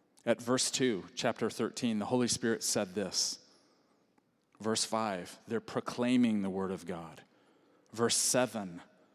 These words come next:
Paul and Barnabas are summoned to hear the Word of God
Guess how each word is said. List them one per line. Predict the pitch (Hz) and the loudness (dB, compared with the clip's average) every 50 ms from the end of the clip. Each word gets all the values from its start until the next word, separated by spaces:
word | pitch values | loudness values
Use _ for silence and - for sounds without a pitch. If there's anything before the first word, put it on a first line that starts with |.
| _ _ _ _ _ _ _ _ | _ _ _ _ _ _ _ _
Paul | - - 117 113 120 | 0 4 4 6 6
and | 120 110 | 6 6
Barnabas | 110 113 120 120 110 113 110 - - | 6 6 4 4 4 4 2 0 0
are | - 107 | -2 0
summoned | - - - - - - 135 127 127 131 127 117 113 110 101 90 - | 2 4 4 4 4 4 4 4 4 4 4 4 2 2 0 -4 -6
to | - - - 131 117 | -8 -6 -4 -2 -4
hear | 104 - - - - 131 131 127 117 104 98 90 87 - - - - - - _ _ - | -4 -6 -10 -4 -2 0 2 2 0 0 -2 -6 -8 -12 -18 -20 -20 -20 -20 _ _ -8
the | - 110 | -6 -2
Word | 104 110 110 104 | 0 0 2 2
of | 107 92 - | 0 -2 -2
God | 107 98 95 87 85 85 - | -4 -4 -4 -4 -6 -8 -10